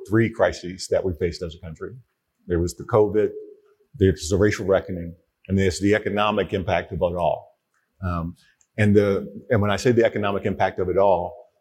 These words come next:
the revelation that the inequities that we have been ignoring for a long time existed and have persisted and are getting worse. And they're not only getting worse,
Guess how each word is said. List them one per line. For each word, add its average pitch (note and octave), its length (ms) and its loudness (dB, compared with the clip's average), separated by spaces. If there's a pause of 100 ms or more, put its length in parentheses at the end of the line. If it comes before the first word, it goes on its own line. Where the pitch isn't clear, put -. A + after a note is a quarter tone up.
(120)
the A#2 80 6
revelation G#2+ 1040 0 (420)
that F2+ 360 4 (140)
the G2+ 80 -2
inequities G#2 640 -2
that F#2+ 120 4
we G2 120 -2
have F2+ 100 2
been F2+ 140 -6
ignoring F#2+ 420 -4
for F#2+ 260 2
a F2 60 -4
long F2+ 300 -8
time E2+ 400 -6 (400)
existed F#2 720 0
and F#2+ 160 -4
have F#2+ 160 -4
persisted F2+ 580 -6
and F2+ 80 -10
are F2+ 80 -8
getting F2 300 -4
worse. F#2 380 -4 (460)
And G2+ 120 2
they're G2 80 4
not G2+ 160 0
only G2 160 -4
getting F2+ 300 -2
worse, F#2+ 420 0